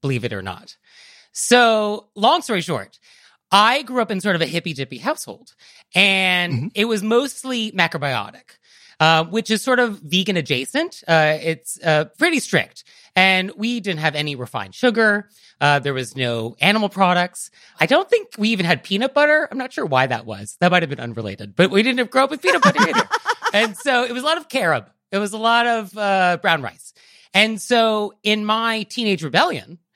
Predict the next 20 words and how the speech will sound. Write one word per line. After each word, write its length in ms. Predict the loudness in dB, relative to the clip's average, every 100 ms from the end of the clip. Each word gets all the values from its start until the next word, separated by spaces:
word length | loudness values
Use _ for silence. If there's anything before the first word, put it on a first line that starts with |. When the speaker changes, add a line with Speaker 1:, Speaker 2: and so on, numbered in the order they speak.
| _ -20 -20 _
Speaker 1:
I 220 | 4 4 2
was 160 | -2
like, 340 | -2 -2 -2 _ _ _ 0
"Oh, 100 | 2
you 140 | 0
know 120 | -2
what, 200 | 0 0
Mom 180 | -2 -6
and 80 | -6
Dad? 240 | -6 -6 _ _ 2
I'm 160 | 2
gonna 140 | 2 -2
go 120 | -4
to 80 | -6
cooking 280 | -8 -8
school, 400 | -8 -6 -6 -8 _ 2
and 100 | 4
I'm 80 | 4
gonna 160 | 2 0
learn 260 | 0 -2